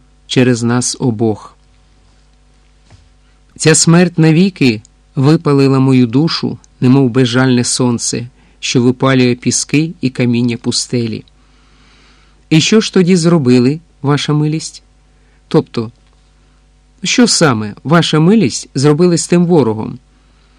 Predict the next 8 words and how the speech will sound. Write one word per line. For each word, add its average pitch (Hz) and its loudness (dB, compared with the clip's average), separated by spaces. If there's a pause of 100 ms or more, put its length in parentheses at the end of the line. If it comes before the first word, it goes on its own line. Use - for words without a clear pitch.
(480)
Невже 175 4
не 202 4
спробували 131 0
розшукати 147 -2
його 110 -4
і 170 2
вбити, 160 0 (360)
відібрати 165 0